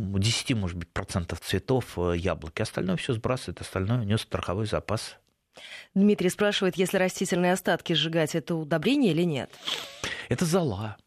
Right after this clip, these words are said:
Speaker 1: Зола, безусловно, неплохое удобрение, но это не органика.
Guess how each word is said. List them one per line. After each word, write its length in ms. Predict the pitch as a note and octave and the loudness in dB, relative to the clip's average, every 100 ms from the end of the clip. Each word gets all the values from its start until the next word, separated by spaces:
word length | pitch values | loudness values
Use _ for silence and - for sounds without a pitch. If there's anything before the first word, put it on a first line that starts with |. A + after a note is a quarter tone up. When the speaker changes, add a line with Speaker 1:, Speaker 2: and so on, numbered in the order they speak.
| _ _ _ _ - _ - | _ _ _ _ -20 _ -2
Speaker 1:
Зола, 360 | F#2 F#2 G2 D3 | 0 2 2 0
безусловно, 600 | C#3+ G2 - F2 C#3 E3+ | -2 -4 -2 2 2 2
неплохое 600 | G2+ - D#2 - F#2 C#3 | 0 -2 -4 0 2 2
удобрение, 880 | D3 A2 - F2+ G2 G#2 F#2+ G2+ G2+ | 0 -2 -2 -4 -4 -4 -6 -8 -4
но 140 | F#2 | -2
это 160 | F#2+ G#2 | -2 2
не 80 | B2 | 2
органика. 760 | D3+ F3+ E3+ F2+ - - C2 | 4 4 2 0 -6 -10 -12